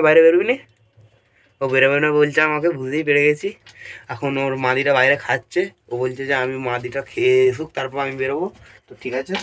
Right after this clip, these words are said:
বড় কথা নয়, ও থাক ওখানে। আর আমাদের এই সাইডে দেখতে পাচ্ছ সব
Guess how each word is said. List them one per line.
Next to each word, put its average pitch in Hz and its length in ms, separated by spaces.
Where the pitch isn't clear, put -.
বড় 127 200
কথা 139 240
নয়, 196 120
ও 127 40
থাক 143 240
ওখানে। 165 260
আর 120 160
আমাদের 127 260
এই 123 100
সাইডে 139 240
দেখতে 131 200
পাচ্ছ 143 140
সব 139 80